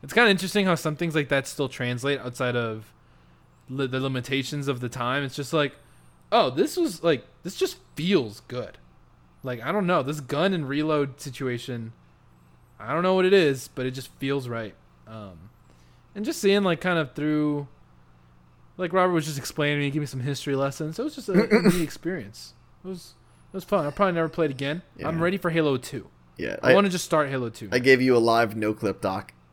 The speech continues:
Speaker 2: <laughs> as we were
Speaker 1: Yeah.
Speaker 2: playing.
Speaker 1: That, that was it.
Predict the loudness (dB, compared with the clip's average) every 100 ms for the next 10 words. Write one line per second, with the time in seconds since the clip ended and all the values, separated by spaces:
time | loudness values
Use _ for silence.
0 | 2 2 2 -6 -2 0 2 2 2 2
1 | 6 6 6 4 -2 -14 -20 -18 -12 -10
2 | -10 -8 -8 -8 -8 -8